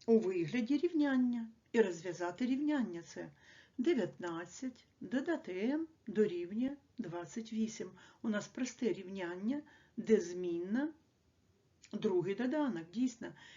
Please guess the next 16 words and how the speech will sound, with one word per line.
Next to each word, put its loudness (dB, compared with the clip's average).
щоб 2
знайти 0
невідомий 2
доданок, 0
потрібно -2
від -2
суми 2
відняти -2
відомий -4
доданок. -8
М 4
дорівнює 0
двадцять -8
вісім -4
відняти -4
дев'ятнадцять. -4